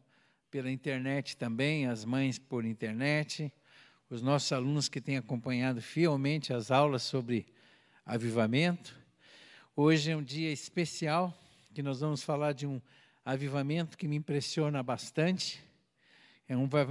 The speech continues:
avivamento que traz esperança, um avivamento que traz para nós também a expectativa de uma igreja que pode orar, pode clamar,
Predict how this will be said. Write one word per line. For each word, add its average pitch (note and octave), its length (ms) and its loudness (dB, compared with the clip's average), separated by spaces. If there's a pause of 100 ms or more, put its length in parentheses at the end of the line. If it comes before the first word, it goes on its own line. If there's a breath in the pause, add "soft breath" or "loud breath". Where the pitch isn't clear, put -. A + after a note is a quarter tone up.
(120)
avivamento D3 720 0
que D#3+ 140 -2
traz D3+ 880 -2 (440)
esperança, E3 880 0 (680 soft breath)
um C#3 140 -2
avivamento D3+ 1000 0
que D#3+ 520 0
traz E3 460 0
para D3+ 220 -4
nós D#3 320 0
também D#3+ 440 -2 (440 loud breath)
a D3 80 2
expectativa E3 960 -2
de C3+ 100 -6
uma D#3 140 -2
igreja D#3+ 480 0
que - 160 -8
pode F#3 600 2
orar, D#3 460 2
pode F#3 320 2
clamar, C#3+ 640 0